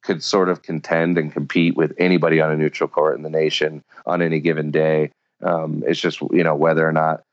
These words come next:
that team can stay out of foul trouble, rebound the ball well enough to sort of get him possessions late in the game so he can, um, you know, make big shots, which is what that kid seems to do. So, um,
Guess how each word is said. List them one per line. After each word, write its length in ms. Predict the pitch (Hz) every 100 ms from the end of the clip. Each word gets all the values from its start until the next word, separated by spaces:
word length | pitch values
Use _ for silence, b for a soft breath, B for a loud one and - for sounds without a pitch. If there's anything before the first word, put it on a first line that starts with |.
| _
that 160 | - 90
team 200 | 104 87
can 100 | 76
stay 160 | - 85
out 80 |
of 100 | 78
foul 220 | - 101 98
trouble, 520 | - 95 90 87 82
rebound 400 | 87 87 87 82
the 60 | 82
ball 280 | 82 82
well 160 | 80 80
enough 300 | 80 82 80
to 100 | 80
sort 220 | - 82
of 80 | 78
get 180 | 87 85
him 160 | 90
possessions 560 | 82 78 82 82 82 78
late 220 | 76 80
in 60 | 76
the 60 |
game 400 | 76 78 78 76 73 b b -
so 140 | -
he 160 | 87 78
can, 320 | 78 78 76
um, 420 | - 78 78 73 73
you 80 | 78
know, 120 | 78
make 260 | 80 80
big 160 | - 80
shots, 440 | - 82 82 -
which 340 | 71 - 76 -
is 60 | 78
what 140 | 80
that 180 | 85 80
kid 180 | 80 71
seems 300 | 78 76 73
to 60 |
do. 220 | 71 80
So, 300 | 78 - 76 73 B B -
um, 280 | - - 85